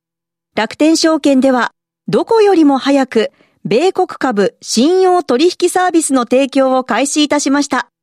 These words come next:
信用取引を活用すれば、元手資金の最大二倍の取引ができ、値動きが大きい米国株を一日に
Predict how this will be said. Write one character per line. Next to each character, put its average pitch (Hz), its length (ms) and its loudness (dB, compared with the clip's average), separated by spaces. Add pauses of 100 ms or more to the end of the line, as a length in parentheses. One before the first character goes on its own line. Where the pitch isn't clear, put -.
(880)
信 339 300 -2
用 359 180 0
取 339 200 0 (160)
引 294 120 2
を 247 40 0
活 240 280 -4
用 262 160 0
す 254 100 -6
れ 233 100 2
ば、 185 280 -2 (420)
元 185 240 -2
手 262 140 2
資 - 140 -6
金 214 240 2
の 165 200 -2 (140)
最 247 340 -2
大 226 240 0
二 170 220 0
倍 247 200 0
の 330 140 0
取 311 320 0
引 254 100 2
が 220 120 2
で 214 100 0
き、 - 240 -4 (560)
値 226 220 0
動 262 120 0
き 233 140 -4
が 196 160 0
大 214 140 0
き 208 220 -2
い 165 40 0
米 208 220 0
国 285 160 -2
株 208 360 -2
を - 180 -2 (260)
一 247 240 0
日 247 240 2
に 190 200 0